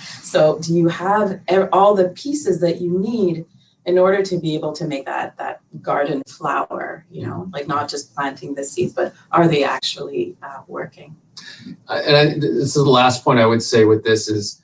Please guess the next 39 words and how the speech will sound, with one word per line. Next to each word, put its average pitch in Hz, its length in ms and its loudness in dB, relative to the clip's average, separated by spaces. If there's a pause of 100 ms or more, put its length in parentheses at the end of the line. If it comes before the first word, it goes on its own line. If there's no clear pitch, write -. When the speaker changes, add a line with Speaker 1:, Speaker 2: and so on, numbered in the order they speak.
(120)
Speaker 2:
um, 104 480 -2 (280)
I - 100 -4
think 135 180 2
of 123 80 2
the, 117 160 6
uh, 101 160 4
Abraham 113 520 2
Maslow 110 540 0
quote 120 460 2
where 110 140 2
he 107 120 0
says, 104 340 -2
you 110 60 -2
know, 110 120 0
"If 107 100 -4
all 117 160 4
you 127 120 4
have 117 300 0
is 104 160 -4
a 107 60 -6
hammer, 131 440 -2
every 110 220 -2
problem 113 260 0
you 110 60 -8
see 117 240 -4
is 107 140 0
a 107 60 -4
nail." 113 480 0 (380)
And 110 120 -2
I 113 120 0
think 147 340 0
that 123 240 0
the 113 380 0 (540)
traditional 139 580 2
waterfall 117 640 2
approaches 113 680 -2 (100)
to 107 180 -2
complex 120 560 -4
projects - 720 -4